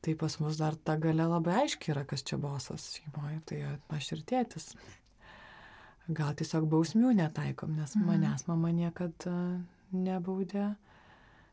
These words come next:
Speaker 1: Tai, bet aš irgi tokia, nu, kaip, net kaip pasakyt, aš ten noriu ją baust dažnai, <laughs> tik tai su savim kovoju, bet, e, ten, pavyzdžiui, žaislų nesitvarko, tai aš sakau, kad atiduosiu žaislus tada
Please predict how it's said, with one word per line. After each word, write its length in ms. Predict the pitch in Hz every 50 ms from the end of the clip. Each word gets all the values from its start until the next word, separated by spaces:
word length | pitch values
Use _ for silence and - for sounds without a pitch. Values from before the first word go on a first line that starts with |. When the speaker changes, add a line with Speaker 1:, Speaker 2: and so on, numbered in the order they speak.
| _ _ _ _ _ -
Speaker 1:
Tai, 160 | 185 180 175 175 175 175 175 175 170 226 - - _ -
bet 200 | 185 185 185 202
aš 120 | 190 - -
irgi 220 | 220 208 170 160
tokia, 300 | 156 - 135 - 147 143 143
nu, 120 | 151 165 165
kaip, 200 | 160 - 175 165 - _
net 300 | - 175 180 170 170 -
kaip 160 | - 180 165
pasakyt, 320 | - 151 - - 156 156 160
aš 140 | 151 - -
ten 160 | - 175 175 175 180 180 180 180 180 180 180 180 180
noriu 420 | 180 196 214 226 240 240 214 180
ją 140 | 160 151 147
baust 300 | 147 151 151 151 143 - - -
dažnai, 500 | 151 151 151 160 170 196 208 208 202 170 165
<laughs> 120 | - -
tik 140 | 196 190 196
tai 140 | - 170 165 160
su 140 | - 175 165
savim 320 | - 170 165 175 185 190 190
kovoju, 520 | - 160 143 139 117 113 110 113 - - -
bet, 180 | 135 - - -
e, 60 | 156 156 156 - - - - - - - - - - - - - - - - _
ten, 180 | - - 160 143
pavyzdžiui, 320 | - 160 156 151 143 151
žaislų 220 | 143 135 - 170 175
nesitvarko, 640 | 175 165 160 - 135 - 143 143 143 135 - 151 147
tai 80 | 143
aš 100 | 143 139
sakau, 220 | - 151 - 156 156
kad 160 | - 151 156
atiduosiu 460 | - 156 - 139 151 185 190 - 208 170
žaislus 400 | 160 151 165 160 - 185 170 -
tada 460 | - 160 156 156 156 160 160 165 160